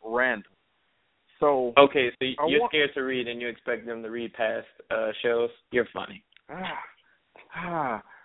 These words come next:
Speaker 1: random. It says, it speaks for itself. It's the first thing that comes to your mind. You spit it out. So we're gonna start with our guest who's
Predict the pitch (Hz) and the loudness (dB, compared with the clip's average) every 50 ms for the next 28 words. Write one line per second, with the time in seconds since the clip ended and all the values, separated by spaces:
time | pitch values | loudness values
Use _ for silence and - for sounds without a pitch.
0 | _ _ - - 151 160 170 175 151 123 117 98 98 - - - - 117 - - | _ _ 2 4 6 6 6 4 2 0 -2 -6 -8 -12 -14 -12 -12 -8 -4 -2
1 | 165 165 160 - 156 147 - 220 220 220 - - 226 240 247 339 - 247 196 180 | 0 0 0 -2 -6 -10 -8 -6 -8 -6 -4 -2 -2 -2 -2 -2 -4 -4 -4 -6
2 | 170 - - - 202 202 202 - 214 208 202 196 - 226 208 208 202 - 214 208 | -14 -14 -10 -8 -8 -8 -8 -8 -10 -10 -10 -10 -8 -8 -8 -8 -10 -10 -10 -8
3 | 208 202 208 226 233 220 208 190 190 196 196 _ _ - 208 208 202 214 247 294 | -8 -6 -6 -6 -6 -6 -8 -10 -12 -14 -14 _ _ 0 0 0 2 2 2 2
4 | - - - _ _ _ _ _ _ _ _ _ _ _ _ - 214 190 180 175 | 0 -2 -6 _ _ _ _ _ _ _ _ _ _ _ _ 0 2 4 4 2
5 | 170 165 _ _ _ _ - 185 220 233 226 196 190 - - 190 180 165 165 170 | 0 -4 _ _ _ _ -10 -6 -4 -4 -4 -4 -6 -4 -2 0 0 0 0 0
6 | 160 165 160 147 131 135 160 170 175 - - 170 | 2 2 2 2 2 0 0 0 0 -2 -4 -10